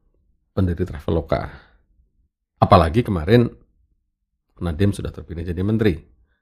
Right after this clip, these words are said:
Jadi mereka tahu bahwa di usia tiga puluh empat, tiga puluh lima tahun, atau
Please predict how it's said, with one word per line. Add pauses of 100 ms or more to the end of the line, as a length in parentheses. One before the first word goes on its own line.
(320)
Jadi
mereka
tahu
bahwa (160)
di
usia
tiga
puluh
empat,
tiga
puluh
lima
tahun, (1300)
atau